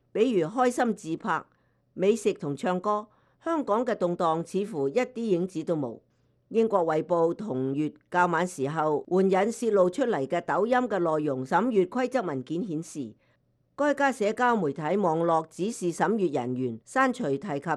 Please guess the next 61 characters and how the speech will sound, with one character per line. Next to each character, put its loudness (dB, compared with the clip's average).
天 -2
安 4
門 -2
事 -8
件、 -6
西 0
藏 0
獨 -2
立 0
或 2
法 0
輪 -2
功 0
嘅 0
內 -2
容， -8
限 0
制 -2
擁 2
有 2
抖 0
音 2
嘅 2
字 -8
節 0
跳 0
動 0
ByteDance 0
公 0
司 -4
正 0
在 2
通 0
過 4
該 4
應 2
用 4
軟 2
件 0
推 0
動 0
中 4
國 0
嘅 0
外 0
交 2
政 -4
策 -8
目 -6
標。 -6
報 0
道 2
話， -4
根 -2
據 0
內 0
容 -2
審 -2
閱 0
規 -2
則， -4